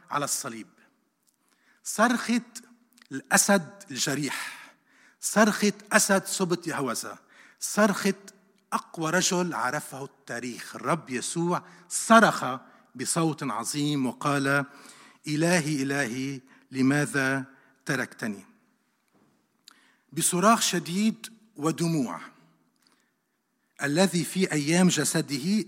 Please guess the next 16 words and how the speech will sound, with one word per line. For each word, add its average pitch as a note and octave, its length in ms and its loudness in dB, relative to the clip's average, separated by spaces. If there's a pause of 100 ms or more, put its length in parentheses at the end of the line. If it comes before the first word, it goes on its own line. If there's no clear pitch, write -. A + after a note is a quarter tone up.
إذ - 220 -2
قدم C#3 480 -2
بصراخ C3+ 600 -2
شديد D3 680 -2 (340)
ودموع." D#3 460 0 (520)
طبعًا G3 340 4
نحن F#3 280 0
قلنا F#3 540 2 (380)
هيدا F#3 260 4
بأيام D#3+ 400 2
جسده، F3+ 600 6 (400)
بس - 300 -2
هيدا F3+ 300 8
المشهد D3+ 840 2
بيتضمن E3 840 2 (300)
جسيماني. A#2+ 720 -6